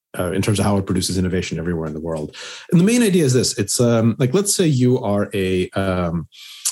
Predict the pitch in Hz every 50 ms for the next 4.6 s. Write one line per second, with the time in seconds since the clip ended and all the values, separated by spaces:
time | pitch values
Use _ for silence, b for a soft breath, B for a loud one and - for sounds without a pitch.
0 | - - 190 - 277 254 214 170 165 151 143 135 123 131 - 139 135 - 131 120
1 | 120 107 101 110 98 - - - - - - - - _ _ _ _ _ _ _
2 | _ - 113 107 107 107 107 95 85 76 92 110 123 131 139 - - - 101 85
3 | - - - 101 98 107 - - 98 107 95 104 110 120 123 117 120 104 104 123
4 | 151 135 131 123 110 - 104 98 92 92 85 82